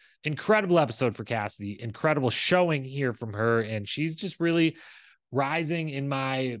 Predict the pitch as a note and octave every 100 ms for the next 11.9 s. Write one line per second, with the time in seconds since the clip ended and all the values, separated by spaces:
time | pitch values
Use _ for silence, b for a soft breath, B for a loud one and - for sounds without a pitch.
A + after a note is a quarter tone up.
0 | A#2 B2+ D3 F3 F3 F#3+ - E3 - E3+
1 | D3 A#2+ - D3+ C3+ A#2+ G2+ G#2+ A#2+ F3
2 | G3+ C#3 C3 A2 - C#3+ C#3 C#3 - C3
3 | A#2 A2+ E3+ G3+ G3 B B B - D3+
4 | F3 E3+ D#3 D3+ C#3+ A#2 - A2 C3 A#2+
5 | B2 B2 C#3 - B2+ A2 F#2+ A#2+ A2 G2
6 | _ B2 C3 A2+ G#2 G2+ b b b _
7 | A#2+ A#2 A#2 A2+ G#2 - G#2+ A2 - -
8 | D3 D3 - - D#3+ C#3+ C3 D3 D3 b
9 | b _ _ _ - - - G#3 G#3+ F#3
10 | C3+ F3 C#3 D#3+ D3 C#3 C3 C3+ D3 -
11 | B2 A2+ A2+ A2 A2+ G#2+ G#2+ G2+ -